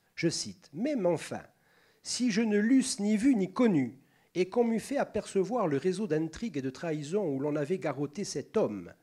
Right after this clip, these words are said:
qui était un grand homme, entouré et cerné de petits ennemis et de faux amis,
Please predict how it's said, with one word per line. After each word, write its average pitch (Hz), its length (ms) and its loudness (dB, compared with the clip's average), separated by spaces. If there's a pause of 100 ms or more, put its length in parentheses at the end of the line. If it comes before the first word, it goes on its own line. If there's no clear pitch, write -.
(320)
qui 139 140 -8
était 139 220 0
un 123 100 0
grand 139 320 -4
homme, 98 340 -10 (440)
entouré 208 480 4
et 196 60 0
cerné 190 420 0
de 147 80 -6
petits 196 500 -4
ennemis 180 420 2
et 147 60 2
de 147 120 0
faux 196 300 0
amis, 185 300 2